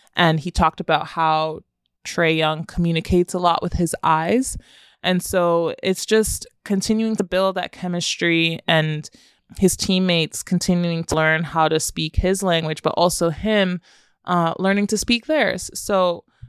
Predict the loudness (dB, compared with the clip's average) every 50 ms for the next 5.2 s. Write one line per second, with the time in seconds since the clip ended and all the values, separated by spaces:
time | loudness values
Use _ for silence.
0 | -20 -10 -2 2 2 2 2 2 0 0 0 2 2 0 0 0 2 2 0 0
1 | 0 2 2 2 2 0 -4 -4 0 2 4 4 2 0 -2 -2 -2 -2 -4 -4
2 | -2 0 0 0 0 -2 -2 0 0 2 0 -2 -2 -2 0 2 2 0 0 -2
3 | -6 -4 -2 0 2 2 2 0 0 0 0 0 -2 0 0 -2 0 0 0 -2
4 | -2 -4 -6 -2 0 0 2 2 2 2 2 2 2 2 0 -2 0 0 2 2
5 | 2 0 0